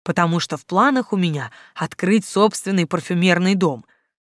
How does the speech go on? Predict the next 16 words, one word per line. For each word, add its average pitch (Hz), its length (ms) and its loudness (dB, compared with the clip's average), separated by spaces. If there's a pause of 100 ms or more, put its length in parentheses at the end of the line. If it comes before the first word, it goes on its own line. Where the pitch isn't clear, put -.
(160)
Послышались 170 720 -4
возгласы 160 640 0
восхищения 190 840 -2
и 196 180 -4
одобрения. 180 760 0 (580)
Большая 196 480 4
часть 190 300 2
гостей, 170 420 0
в 190 80 -4
основном 160 480 -4
дамы, 208 400 2 (180)
столпились 233 600 0
вокруг 185 400 -2
меня, 185 340 0
спрашивая, 175 760 -2 (160)
есть 208 480 -2